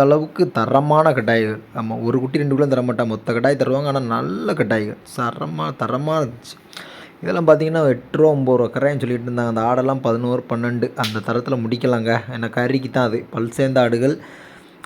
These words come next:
கெடாயெல்லாம் வந்து எட்டு ரூபா, ஏழு ரூபா அந்த கிரயத்துல சொல்லிட்டு இருந்தாங்க. ஆமா, ஏழு ரூபா நான் வாங்கிடலாம் மொத்தமா. பாருங்க, இதெல்லாம் ஜோடி பன்-,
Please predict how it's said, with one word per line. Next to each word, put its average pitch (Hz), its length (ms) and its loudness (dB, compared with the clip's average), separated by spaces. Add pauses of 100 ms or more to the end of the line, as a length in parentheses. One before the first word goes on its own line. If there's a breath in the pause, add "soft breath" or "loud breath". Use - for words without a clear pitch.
(140)
கெடாயெல்லாம் 151 640 6
வந்து 135 180 2 (160)
எட்டு 120 200 -2
ரூபா, 135 200 8
ஏழு 120 180 4
ரூபா 127 200 6
அந்த 117 160 -2
கிரயத்துல 120 360 2
சொல்லிட்டு 110 300 -4
இருந்தாங்க. 104 300 -2 (200)
ஆமா, 107 200 -6 (360)
ஏழு 110 160 2
ரூபா 135 160 6
நான் 131 220 2
வாங்கிடலாம் 123 500 -2 (140)
மொத்தமா. 120 320 -2 (760 loud breath)
பாருங்க, 127 280 0
இதெல்லாம் 143 280 4 (120)
ஜோடி 135 240 6 (100)
பன்-, 117 200 0